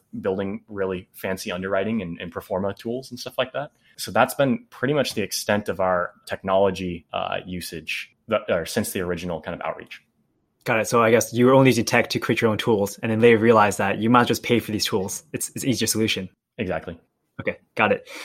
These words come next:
Speaker 2: Uh, now, when you get a new data source, what were you hoping for, and how would you have analyzed these markets if you had the proper data sets?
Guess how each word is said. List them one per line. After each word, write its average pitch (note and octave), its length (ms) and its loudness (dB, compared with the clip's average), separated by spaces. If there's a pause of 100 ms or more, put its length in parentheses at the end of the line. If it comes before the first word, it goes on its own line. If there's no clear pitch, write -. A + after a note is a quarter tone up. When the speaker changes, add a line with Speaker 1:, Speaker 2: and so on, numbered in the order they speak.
(180)
Speaker 2:
Uh, B2 260 10
now, C3 140 8
when D3 120 8
you D3 60 4
get F3 220 10
a C3 40 8
new B2+ 160 8
data B2 200 6
source, G#2 400 -2
what B2 360 2
were A#2 320 2
you A2+ 220 0
hoping C3+ 380 -2
for, G2 360 -6 (220)
and G#2 140 -2
how A#2+ 180 6
would A#2+ 180 6
you A#2+ 140 4
have G#2+ 160 0
analyzed G#2 480 0
these G2+ 140 -6
markets G2+ 340 -4
if G2 60 -14
you G2+ 80 -6
had G2+ 100 -4
the G2 60 -12
proper G#2 260 -6
data G#2+ 180 -4
sets? - 320 -8